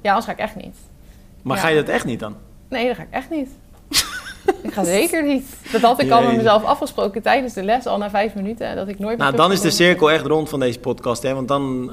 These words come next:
Speaker 2: herinner ik je weer aan wat je net zei. Dat is dan echt weer een beetje die V W O'er die de mavo-vragen gaat doen.
Speaker 1: Ja, nou ja, ik
Speaker 2: Je,
Speaker 1: vind
Speaker 2: je,
Speaker 1: dat
Speaker 2: je
Speaker 1: toch
Speaker 2: slaat
Speaker 1: wel
Speaker 2: gewoon
Speaker 1: prettig.
Speaker 2: over als het moeilijk wordt. Dat kan toch niet?
Speaker 1: Ja, ik vind het gewoon niet fijn om op mijn eigen niveau te racen.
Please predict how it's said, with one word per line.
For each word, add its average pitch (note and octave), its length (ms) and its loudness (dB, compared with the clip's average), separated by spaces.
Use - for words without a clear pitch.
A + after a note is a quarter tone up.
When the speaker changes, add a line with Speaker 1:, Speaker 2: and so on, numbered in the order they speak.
Speaker 2:
herinner C#3 440 0
ik B2+ 120 -4
je B2+ 340 0
weer B2+ 180 0
aan B2 100 -2
wat A#2+ 140 -2
je B2+ 60 -6
net C3 200 -2
zei. A2 300 -2
Dat A#2 220 -2
is B2 100 -8
dan B2+ 140 -4
echt - 180 -8
weer C3 140 -2
een A#2+ 80 -4
beetje A#2+ 220 -2
die A#2+ 120 -6
V B2 180 2
W B2 60 4
O'er C3 200 2
die A#2 120 -4
de A2+ 80 -2
mavo-vragen A2+ 800 -2
gaat G#2 120 -8
doen. G#2+ 160 -10
Speaker 1:
Ja, G#3 220 2
nou - 120 -6
ja, F3+ 120 -2
ik B2+ 60 -2
Speaker 2:
Je, C#3 60 2
Speaker 1:
vind - 120 -4
Speaker 2:
je, D3+ 60 0
Speaker 1:
dat D3+ 80 0
Speaker 2:
je D#3 60 0
Speaker 1:
toch E3 100 4
Speaker 2:
slaat F#3 120 6
Speaker 1:
wel F#3 100 6
Speaker 2:
gewoon F#3 140 2
Speaker 1:
prettig. F3 180 6
Speaker 2:
over F3+ 100 -2
als D#3+ 100 4
het C#3 80 -6
moeilijk F#3 280 0
wordt. A2 180 0
Dat A2 100 -10
kan F#3 140 -4
toch - 140 -10
niet? A2 140 -12
Speaker 1:
Ja, G#3+ 260 -4
ik G#3+ 180 -6
vind C4 140 -2
het C4+ 100 -4
gewoon B3 220 -4
niet B3+ 160 -4
fijn A#3+ 280 2
om A3 80 -4
op A3 100 -4
mijn A3 120 -4
eigen G#3+ 220 -4
niveau G3+ 320 -4
te G3 100 -8
racen. F3+ 560 -8